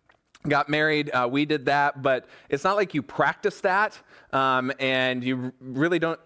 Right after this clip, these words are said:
even remember it until somebody tells you, "Oh, you gotta go do this." And so Stephanie and I, um, thought that you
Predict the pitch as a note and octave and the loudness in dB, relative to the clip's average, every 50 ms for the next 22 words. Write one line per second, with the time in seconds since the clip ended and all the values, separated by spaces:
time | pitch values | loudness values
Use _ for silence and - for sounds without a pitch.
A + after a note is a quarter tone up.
0 | _ _ - D3 D3 D3 C3+ C3 B2+ B2 B2+ C3 D3 D#3+ F3 F#3+ G3 D#3 C3+ - | _ _ -4 -4 -2 -2 0 0 0 2 2 0 2 2 2 0 0 -2 -4 -4
1 | D3+ C#3+ C3 - D#3+ D3 C#3 B2 - D#3 D3+ D3+ C#3+ D3 C#3+ C#3+ C3 C#3 C#3 C#3+ | -2 -2 -2 -2 -2 -2 -2 -2 -2 -2 -2 -2 0 0 0 0 2 2 0 2
2 | C3+ C#3+ C#3+ C3+ B2+ C3 B2+ B2+ D3 D#3+ E3 F#3 G3+ G#3 G#3 - - - - - | 2 0 0 0 0 -2 0 0 0 0 2 2 0 -2 -2 -8 -20 -20 -20 -20
3 | - _ - C#3+ C#3+ C#3 C#3 C3+ C3+ C3 B2+ - - D3+ C#3+ C#3 C3 C3 - E3 | -12 _ -2 -2 0 2 2 0 0 -2 -4 -2 0 0 2 2 0 0 -2 -2
4 | D#3+ E3 F3 D#3 D3 C#3+ C#3 C#3+ D3 D3+ D3+ D3+ D#3+ - C3 C3 B2+ B2 B2 A#2+ | -2 -2 -2 -2 0 2 2 2 2 2 0 -2 -4 -4 -2 0 0 0 0 -2
5 | A#2 A2+ - - - - - - - D3+ D3 D3+ D3+ D3 - - - - - - | -4 -8 -10 -14 -20 -20 -12 -4 -2 0 2 2 0 0 -2 -8 -20 -20 -20 -16
6 | _ - C3+ C#3 C3+ - C3 C3 B2+ B2 A#2+ | _ -2 0 0 0 0 -2 -2 -2 -2 -4